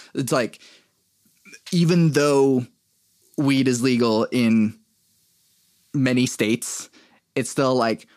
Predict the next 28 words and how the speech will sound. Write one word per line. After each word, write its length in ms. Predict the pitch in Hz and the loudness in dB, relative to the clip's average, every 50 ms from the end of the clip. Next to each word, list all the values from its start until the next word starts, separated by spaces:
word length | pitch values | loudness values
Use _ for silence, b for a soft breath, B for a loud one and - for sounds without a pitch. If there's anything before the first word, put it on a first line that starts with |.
| b b _ _ | b b _ _
Well, 640 | 202 208 220 226 214 214 208 202 202 190 185 175 165 - - 143 | -2 0 0 0 0 0 0 0 0 0 0 -2 -4 -6 -12 -8
because 540 | 156 160 156 - - 190 175 175 160 143 143 | -8 -8 -6 -4 -4 -2 0 0 -2 -2 -2
you 140 | 151 143 | -2 -2
have 480 | 139 131 127 127 127 127 123 120 117 - | 0 0 0 -2 -2 -2 -4 -6 -10 -8
marijuana 460 | - 135 127 120 117 117 117 113 113 | -6 -4 -2 0 0 0 0 0 0
in 100 | 110 113 | 0 0
your 60 | 113 | 0
system, 600 | 113 - 123 113 - - 110 104 104 101 98 104 b b b b b b b b b _ _ _ _ 214 - | -2 -2 -6 -8 -4 -4 -4 -2 -2 -2 -4 -6 b b b b b b b b b _ _ _ _ -20 -14
when 520 | - 127 120 110 104 101 101 101 95 - - - | -6 -4 -4 -2 -2 -2 -2 -2 -2 -4 -6 -6
we 140 | 120 120 104 | -4 -4 -2
did 180 | 101 110 101 | -2 -2 -4
this 160 | 107 101 - | -4 -4 -4
medical 320 | - 110 101 98 - 104 98 | -2 -4 -4 -4 -4 -4 -4
exam, 500 | 95 95 - 90 87 90 85 80 98 - _ _ _ _ - - - _ _ | -4 -4 -6 -6 -4 -4 -6 -6 -8 -10 _ _ _ _ -20 -20 -20 _ _
like, 280 | - 110 - - - _ _ - | -10 -10 -10 -10 -12 _ _ -18
we 280 | - 123 104 113 107 | -14 -8 -6 -4 -2
won't 240 | 101 98 95 90 71 | -2 -2 -4 -4 -6
let 180 | 82 73 - - | -6 -8 -8 -8
you 360 | 90 85 69 53 - - 107 - - _ _ _ _ _ _ _ _ _ _ _ | -8 -6 -6 -8 -8 -10 -14 -18 -20 _ _ _ _ _ _ _ _ _ _ _
in 340 | - 101 - 57 - - - - | -8 -8 -6 -6 -8 -8 -8 -8
the 100 | 120 113 | -8 -8
country, 300 | - - - - - - | -8 -10 -10 -10 -12 -6
even 240 | - 175 185 165 160 | -2 0 2 2 2
though 120 | 156 131 117 | 2 0 0
it's 140 | - - | -2 -2
legal 200 | 127 110 - - | -4 -4 -4 -6
here. 200 | - - - - _ _ _ _ _ _ _ _ _ _ _ _ | -12 -16 -18 -20 _ _ _ _ _ _ _ _ _ _ _ _
<laughs> 520 | 135 160 - - 165 - - 165 - 120 | -8 -4 0 0 -2 0 -2 -4 -4 -4